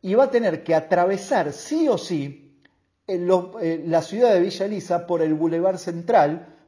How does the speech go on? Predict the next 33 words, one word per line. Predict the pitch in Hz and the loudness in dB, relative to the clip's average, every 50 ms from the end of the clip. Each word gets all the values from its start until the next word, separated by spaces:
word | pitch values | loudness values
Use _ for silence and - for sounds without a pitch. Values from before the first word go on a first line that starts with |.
| _ _ _ | _ _ _
para | - 185 180 185 180 | -2 0 2 2 2
ir | 190 202 190 | 2 2 0
al | 175 170 | -2 -2
parque | 170 170 151 135 147 127 | 0 -2 -2 -2 -4 -6
termal. | 135 131 131 123 117 110 107 107 104 - - _ _ | -6 -6 -6 -6 -8 -8 -10 -10 -14 -18 -20 _ _
O | - 156 | -8 -8
sea, | 147 - 156 135 127 | -4 -4 -4 -2 -2
la | 143 147 | -2 -2
localización | 151 151 165 160 170 165 175 185 - 196 185 185 - 247 226 180 147 143 | -2 -2 -2 -2 -2 -2 -2 -2 -2 -4 -4 -4 -4 -2 -2 0 0 -2
al | 139 143 156 175 190 208 | -4 -4 -4 -6 -6 -2
norte | 262 311 311 254 190 - - 156 139 131 | 0 2 2 2 0 -4 -8 -8 -8 -6
del, | 127 127 127 123 123 127 | -6 -8 -8 -10 -12 -10
de | 135 131 | -10 -8
la | 123 127 | -8 -8
ciudad | - - 151 175 196 175 | -8 -6 -4 0 2 2
de | 151 147 | 2 0
Villa | 147 131 113 - 147 | -2 -4 -8 -10 -10
Elisa | 165 226 254 - - - 160 127 110 - - - _ _ - | -8 -8 -10 -8 -4 -4 -4 -4 -4 -8 -16 -20 _ _ -2
obliga | 151 165 185 226 269 294 277 254 190 | 0 0 0 0 -2 -4 -2 -2 -2
al | 151 143 135 | -2 -2 -4
turista | 143 170 196 226 220 - - - 170 143 - | -8 -10 -8 -10 -10 -8 -4 -4 -4 -4 -4
a | 147 139 135 - | -6 -8 -6 -6
pasar | 151 139 - - 208 208 190 | -8 -8 -6 -4 -4 -4 -4
sí | - - - 240 247 240 | -6 -12 -12 -8 -6 -4
o | 220 - | -4 -6
sí | - - 214 233 254 262 262 - - _ _ _ | -6 -8 -6 -6 -6 -6 -8 -12 -20 _ _ _
por | - 196 220 233 247 262 247 - - - | -2 0 2 2 2 0 -4 -8 -10 -10
el | 160 139 135 135 | -8 -8 -8 -8
tejido | - 147 139 - - 226 226 202 | -8 -8 -8 -8 -8 -8 -6 -4
urbano | 170 147 147 143 170 180 185 185 160 | -4 -4 -4 -4 -4 -4 -4 -4 -6
de | 143 131 | -4 -4
la | 127 120 | -6 -6
localidad | 120 120 120 127 117 110 117 110 104 98 98 | -6 -6 -6 -6 -8 -8 -8 -12 -12 -12 -14